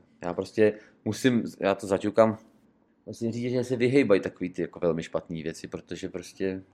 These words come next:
já je nedělám, tak se mi moc nedějou a nedějou se ani lidem jako mi-, nejbližším, co já mám prostě v tom srdci právě schovaný a, a jako třeba s-, se svojí bývalou partnerkou, s kterou už nejsme asi pět nebo šest let, byli jsme spolu čtyři a půl roku, ona se se mnou rozešla jen tak,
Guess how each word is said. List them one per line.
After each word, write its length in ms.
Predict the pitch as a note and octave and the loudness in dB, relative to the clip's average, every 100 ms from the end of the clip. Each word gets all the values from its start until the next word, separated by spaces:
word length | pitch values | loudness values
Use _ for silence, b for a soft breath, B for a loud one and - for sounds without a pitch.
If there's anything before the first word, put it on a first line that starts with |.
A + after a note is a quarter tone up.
| F#2 | -4
já 180 | F2+ F#2 | 2 4
je 100 | F#2+ | 4
nedělám, 420 | F#2 F#2 G2 G#2+ | 2 2 2 2
tak 120 | G#2+ - _ | -2 -12 _
se 180 | - - | -12 -8
mi 120 | G2+ | -6
moc 220 | G#2 G#2 - | -6 -6 -6
nedějou 340 | G#2+ A2 G2+ | 0 6 8
a 80 | F#2 | 6
nedějou 300 | F#2 G2 G2 | 4 4 2
se 120 | G#2 | 0
ani 160 | G2+ G2 | -2 0
lidem 420 | G2 G2+ G2+ - | 0 -2 -4 -6
jako 240 | F#2 - G2 | -8 -6 -6
mi-, 120 | G2 | -4
nejbližším, 720 | F2+ F#2 F#2+ G2+ G2+ G2+ G2 | 0 2 2 0 -2 -8 -8
co 120 | - G2 | -4 -4
já 180 | G2+ | -2
mám 200 | G2+ G2 | -6 -8
prostě 380 | F#2 F#2+ - F#2+ b b b | -10 -14 -14 -16 b b b
v 40 | |
tom 160 | G#2 F#2+ | 0 2
srdci 340 | F#2+ F2 F#2+ | -6 -4 -2
právě 320 | F#2 F#2 F#2+ | 2 2 2
schovaný 600 | - F2+ E2+ F#2 F#2+ G2+ | -2 -2 0 0 -2 -8
a, 160 | - F2 b b - | -10 -14 b b 4
a 80 | F#2 | 4
jako 180 | G2+ | 6
třeba 220 | G#2+ A2 A2+ | 4 6 6
s-, 180 | G#2+ G#2 | 6 2
se 80 | |
svojí 220 | G2 B2 A2 | 2 -2 -2
bývalou 400 | G2+ G2 G#2 G#2+ | 0 6 6 6
partnerkou, 500 | A2 - A2 G#2 G#2 | 4 2 -2 -2 -6
s 60 | |
kterou 200 | - F2 | 0 0
už 100 | E2+ | -2
nejsme 280 | C2 - D#2+ | -8 -8 -8
asi 180 | D#2+ - | -6 -10
pět 200 | E2+ E2+ | -10 -8
nebo 200 | E2 F2 | -10 -10
šest 280 | G#2 - F2+ | -12 -10 -8
let, 100 | F2 | -4
byli 120 | F2 | -4
jsme 120 | F2+ | -6
spolu 240 | - F2+ | -8 -8
čtyři 240 | F2 F2+ F#2 | -6 -6 -6
a 80 | - | -6
půl 180 | F#2+ | -4
roku, 200 | F#2 F#2 | -4 -2
ona 120 | F#2+ F2+ | -2 -2
se 120 | F#2+ | -6
se 120 | G2+ | -6
mnou 140 | G2 | -2
rozešla 460 | F#2 F#2 - G2+ F2 | -2 -4 -2 -2 0
jen 240 | F2 F#2 F#2 | -2 -6 2
tak, 380 | E2 - - | 2 0 -8